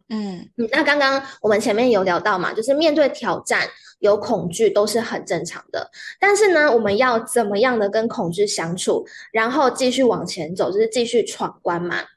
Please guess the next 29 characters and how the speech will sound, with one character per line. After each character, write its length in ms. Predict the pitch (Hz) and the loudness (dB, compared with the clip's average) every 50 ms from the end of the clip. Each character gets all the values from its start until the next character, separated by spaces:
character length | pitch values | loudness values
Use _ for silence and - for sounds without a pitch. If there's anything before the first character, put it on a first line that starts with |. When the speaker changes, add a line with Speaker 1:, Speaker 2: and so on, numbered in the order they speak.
| _ _ _ - | _ _ _ -6
Speaker 2:
然 100 | - 202 | -2 -2
后 180 | 240 - - | -2 -2 0
不 180 | - 220 220 233 | 2 4 4 4
会 180 | 233 294 277 247 | 4 4 4 4
让 320 | 240 269 262 240 208 202 | 2 2 0 0 -2 -4
自 180 | 247 - 254 208 | -2 -2 -2 -2
己 340 | - - - - - _ _ _ _ _ _ _ - | -4 -6 -10 -10 -12 _ _ _ _ _ _ _ -2
被 220 | - 240 190 139 - | 0 2 2 2 -2
恐 280 | - - 196 165 170 - | -4 -4 -4 -4 -4 -6
惧 400 | - 214 214 - - - - _ _ _ - | -2 0 2 2 0 -2 -10 _ _ _ -4
的 120 | 190 185 | -2 -2
想 260 | - - 196 175 214 | -2 -2 -4 -4 -4
法 200 | 214 196 - - - | -4 -4 -6 -4 -6
带 220 | - - - - - - | -6 -6 -6 -8 -12 -10
走。 100 | - - - - _ _ _ | -10 -10 -10 -10 _ _ _
Speaker 1:
嗯。 80 | _ - - - - - | _ -20 -20 -18 -10 -4
Speaker 2:
然 100 | 196 208 | -2 0
后 60 | 247 | 0
这 120 | 269 - 359 | 2 2 4
个 120 | 302 277 | 4 2
过 260 | 277 - 302 285 226 | 2 4 4 4 4
程 280 | 226 - - 226 180 175 | 4 2 0 -2 -2 0
呢， 100 | 175 180 | -2 -2
我 40 | 180 185 | -2 0
们 180 | 185 170 196 | 0 -2 -2
可 220 | - - - 233 233 | -2 -2 0 2 4
以 120 | 226 190 | 4 2
缩 340 | - - - 285 269 277 311 | 0 0 4 6 6 6 6
短 300 | 302 277 196 - - | 4 2 -2 -2 -8